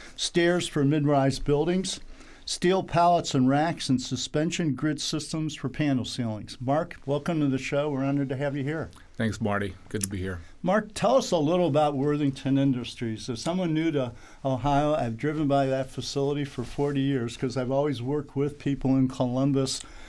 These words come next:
Speaker 1: Um, based on what I know, it's quite a company.
Speaker 2: Well, it's amazing how many people in Columbus think when they drive past that campus, uh, just north of two seventy there, that that's all we are. And we have eighty facilities around the world in many different countries.
Speaker 1: Wow.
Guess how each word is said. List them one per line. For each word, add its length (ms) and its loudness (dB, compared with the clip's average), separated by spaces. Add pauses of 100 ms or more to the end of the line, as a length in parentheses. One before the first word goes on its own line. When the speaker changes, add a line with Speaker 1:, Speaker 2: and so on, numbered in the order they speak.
(240)
Speaker 1:
Um, 220 0
based 320 2
on 100 4
what 120 4
I 120 6
know, 300 4
it's 180 -4
quite 240 0
a 60 -2
company. 540 -4 (680)
Speaker 2:
Well, 380 2 (520)
it's 140 -10
amazing 360 2
how 80 2
many 120 2
people 260 -2
in 60 -4
Columbus 420 -2
think 360 -4
when 160 -2
they 100 -2
drive 300 -4
past 260 -4
that 140 -6
campus, 560 -6 (160)
uh, 40 -10
just 200 -10
north 180 -4
of 80 -8
two 140 -6
seventy 340 -4
there, 180 -6
that 100 -8
that's 220 -4
all 140 0
we 140 -4
are. 220 -6 (920)
And 100 -4
we 120 -2
have 180 -2
eighty 220 0
facilities 580 0
around 240 -2
the 80 0
world 340 -2
in 80 -4
many 160 -2
different 280 -6
countries. 560 -6
Speaker 1:
Wow. 240 -16